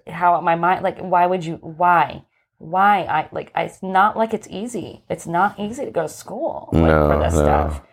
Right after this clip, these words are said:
Speaker 1: You do have to put, you know, yourself out there, and you you give up the rest of the world and you give up your life a lot of the times, and you have to force yourself to be social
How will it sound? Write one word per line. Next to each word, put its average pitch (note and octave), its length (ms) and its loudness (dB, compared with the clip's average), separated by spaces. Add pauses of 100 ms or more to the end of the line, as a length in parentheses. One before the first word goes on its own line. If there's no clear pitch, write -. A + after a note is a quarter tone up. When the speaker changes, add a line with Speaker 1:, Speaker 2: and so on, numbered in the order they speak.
(360)
Speaker 1:
You G3 160 -4
do G#3+ 200 -4
have B3+ 120 -6
to A#3 100 -4
put, F#3 360 2 (260)
you D#3+ 100 -10
know, C#3+ 300 -10 (540)
yourself F3 480 0
out F3+ 260 2
there, C3+ 460 -4
and D#3 200 -2
you E3 240 -2 (360)
you F#3 140 -4
give F#3 300 0
up C4 220 2
the E3 100 2
rest E3+ 240 2
of - 60 -14
the E3 80 2
world F3+ 380 2
and D3 100 -8
you D3 60 -10
give D#3 180 -4
up F3+ 160 0
your E3+ 120 2
life E3+ 380 2
a - 20 -4
lot D#3 180 -4
of - 60 -10
the D3 60 -8
times, D3 400 -2
and D3+ 120 -4
you D#3 60 -2
have E3+ 140 -6
to F3 80 -4
force F#3 500 -2
yourself C#3+ 340 -4
to - 100 -12
be A2+ 100 -12
social - 600 -4